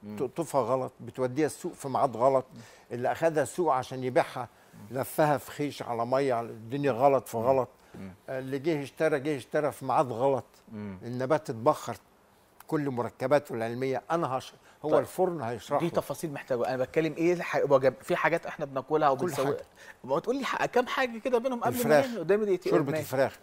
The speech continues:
Speaker 1: آه، شوربة الفراخ.
Speaker 2: لون كوباية اللبن على
Speaker 1: مم.
Speaker 2: ماء من الحنفية. هغسل الفرخة على مية من الحنفية.
Speaker 1: مم.
Speaker 2: يا جماعة، شوربة الفراخ لون كوباية اللبن. شوربة الكوارع لون كوباية اللبن. شوربة السمك لون كوباية اللبن
Speaker 1: يعني
Speaker 2: على
Speaker 1: إيه؟
Speaker 2: ماء من
Speaker 1: معلش،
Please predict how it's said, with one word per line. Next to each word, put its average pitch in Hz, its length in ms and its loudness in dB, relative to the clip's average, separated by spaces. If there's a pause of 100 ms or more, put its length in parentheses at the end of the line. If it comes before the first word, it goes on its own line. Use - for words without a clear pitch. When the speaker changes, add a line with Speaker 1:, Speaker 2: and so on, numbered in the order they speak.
Speaker 1:
آه، 127 140 2
شوربة 131 220 -4
الفراخ. 123 300 -4
Speaker 2:
لون 160 140 -2
كوباية 135 360 -6
اللبن 123 260 -6 (640)
على 127 140 -4
Speaker 1:
مم. 131 60 -8
Speaker 2:
ماء 147 100 -2
من 135 80 -8
الحنفية. 113 500 -12
هغسل - 280 -2
الفرخة 131 500 -2
على 117 260 -2
مية 147 200 2
من 139 80 -2
الحنفية. 170 600 -2 (100)
Speaker 1:
مم. 110 240 -8
Speaker 2:
يا 117 80 -8
جماعة، 131 440 0
شوربة 131 480 -2
الفراخ 131 460 -2
لون 139 300 -4
كوباية 139 420 -2
اللبن. 131 400 0 (800)
شوربة 147 400 0
الكوارع 147 520 4
لون 151 260 0
كوباية 151 420 2
اللبن. 151 420 4 (360)
شوربة 135 480 2 (100)
السمك 202 460 4
لون 196 100 4
كوباية 165 440 4
اللبن 160 260 6
Speaker 1:
يعني 196 120 6
Speaker 2:
على 143 180 4
Speaker 1:
إيه؟ 160 60 4
Speaker 2:
ماء 180 100 8
من 135 60 2
Speaker 1:
معلش، 147 120 0